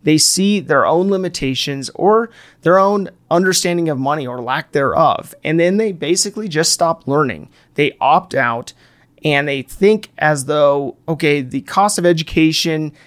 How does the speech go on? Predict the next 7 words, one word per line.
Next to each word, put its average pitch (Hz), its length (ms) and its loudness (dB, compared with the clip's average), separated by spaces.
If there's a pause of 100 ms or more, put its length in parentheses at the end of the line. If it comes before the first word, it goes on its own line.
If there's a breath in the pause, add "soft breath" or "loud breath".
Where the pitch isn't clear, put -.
(260 soft breath)
is 151 600 0
too - 280 -2
prohibitive. - 920 -4 (340 soft breath)
It's, - 440 0
it's - 220 -8
too 185 260 2
expensive. - 880 -2